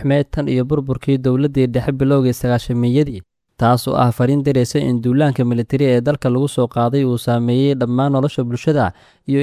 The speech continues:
ilaha dhaqaalaha ee dalku leeyahay, sida ay muujinayaan warbixinno ay soo saareen hay-ado caalami ah oo kaalin weyn ku lahaa burburka dhaqaalaha Soomaaliya. Dalku wuxuu ku jiraa god madow oo dhanka dhaqaalaha ah, waana arrin ka gun weyn oo hoos u dhac dhaqaale,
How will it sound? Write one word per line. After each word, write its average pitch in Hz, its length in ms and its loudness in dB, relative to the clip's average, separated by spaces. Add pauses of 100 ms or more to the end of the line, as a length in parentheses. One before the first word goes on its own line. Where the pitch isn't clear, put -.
ilaha 156 220 2
dhaqaalaha 143 560 2
ee 131 80 4
dalku 143 320 -2
leeyahay, 139 540 2 (320)
sida 127 260 -2
ay 120 140 0
muujinayaan 131 560 2
warbixinno 120 480 0
ay 123 100 2
soo 143 160 -2
saareen 135 400 0
hay-ado 123 320 2
caalami 131 400 2
ah 139 220 2
oo 120 100 2
kaalin 131 320 0
weyn 135 220 2
ku 147 100 -2
lahaa 131 340 2
burburka 135 420 -2
dhaqaalaha 123 500 0
Soomaaliya. 131 680 2 (360)
Dalku 156 260 0
wuxuu 135 240 0
ku 165 80 -4
jiraa 147 260 2
god 156 140 -2
madow 143 320 2
oo 127 160 2
dhanka 143 240 0
dhaqaalaha 127 560 0
ah, 139 160 2
waana 123 320 2
arrin 143 160 -2
ka 143 120 -4
gun 135 260 -2
weyn 151 160 2
oo 127 100 2
hoos 120 140 -4
u 143 40 -4
dhac 143 200 -2
dhaqaale, 110 480 2